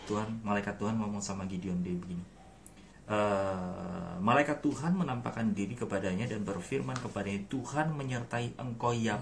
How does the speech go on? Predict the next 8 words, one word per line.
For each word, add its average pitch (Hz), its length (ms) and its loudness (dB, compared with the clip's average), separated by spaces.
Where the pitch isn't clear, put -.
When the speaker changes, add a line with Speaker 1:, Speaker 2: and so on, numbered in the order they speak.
Speaker 1:
pahlawan 113 600 4
yang 107 220 0
gagah 95 340 -4
berani.'" 95 420 -4
Speaker 2:
Ditinggikan. 110 460 0
Speaker 1:
Pada 135 160 0
saat 151 580 4
itu - 220 -12